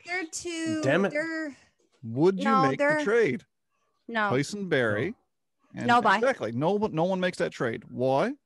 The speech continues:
Speaker 3: Because, yes, Tyson Barry is leading N H L defenseman in points. But
Speaker 1: We
Speaker 3: he,
Speaker 1: don't need him.
Speaker 3: he,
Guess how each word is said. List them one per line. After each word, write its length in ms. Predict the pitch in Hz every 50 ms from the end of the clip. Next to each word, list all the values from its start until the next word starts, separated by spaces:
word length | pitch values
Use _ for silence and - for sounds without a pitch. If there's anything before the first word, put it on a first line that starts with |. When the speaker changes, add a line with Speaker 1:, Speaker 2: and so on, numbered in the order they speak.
| _ _ -
Speaker 3:
Because, 420 | 120 - - 135 127 120 113 - _ _ _ _ _ _ _ _
yes, 500 | - 131 127 135 185 - - - - - _ _ _ _
Tyson 280 | - 131 135 143 143
Barry 260 | 123 131 135 135 135 135
is 260 | 123 110 - - - _ _
leading 380 | - 117 123 131 135 131 131 123 -
N 100 | 131 131
H 120 | 123 117
L 80 | 127 123
defenseman 480 | 120 110 - 127 120 - - 117 117
in 80 | 120 117
points. 360 | - - 151 127 - - - _ _ _ _ _ _ _ _ _ - 135
But 140 | 131 127
Speaker 1:
We 80 | 127 277
Speaker 3:
he, 40 | 269
Speaker 1:
don't 200 | 277 269 247 233
need 140 | 240 233 226
him. 220 | 233 170 143 - -
Speaker 3:
he, 180 | - 139 143